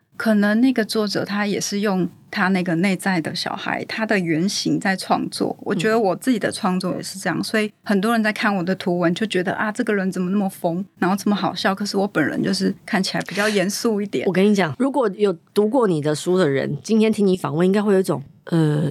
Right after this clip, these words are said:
Speaker 2: 是有带笔吗？”或者是 <laughs> 那种感觉。但这就是创作最好玩的事情。创作是我们生命的某一个部分的显现，
Speaker 1: 嗯。
Speaker 2: 然后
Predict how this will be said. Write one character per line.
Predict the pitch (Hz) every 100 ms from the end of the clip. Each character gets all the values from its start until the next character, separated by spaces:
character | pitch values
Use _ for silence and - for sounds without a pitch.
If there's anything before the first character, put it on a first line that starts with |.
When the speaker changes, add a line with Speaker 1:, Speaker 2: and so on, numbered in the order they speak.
| -
Speaker 2:
是 | - -
有 | 160
带 | - 208 147
笔 | - 143 139
吗？” | 147 165
或 | 190 196
者 | 202
是 | 226 359 - 427 - 466 -
<laughs> | 523 - 415 -
那 | 415
种 | - 311
感 | 294 202
觉。 | 196 -
但 | 453 339
这 | 415
就 | 381
是 | 370 339
创 | 370 302
作 | 330
最 | 339 294
好 | 196
玩 | 156 147
的 | 175
事 | 175 208 156
情。 | 156 170 - - _ -
创 | 349
作 | 349
是 | 320
我 | 285
们 | 185
生 | 190 240
命 | 247 190
的 | 170
某 | 160 143
一 | 151
个 | 180 165
部 | 220
分 | 190 208 160
的 |
显 | 143 156 101
现， | 139 170 127 - - -
Speaker 1:
嗯。 | 202
Speaker 2:
然 | 185 175
后 | 180 226 202 180 165 151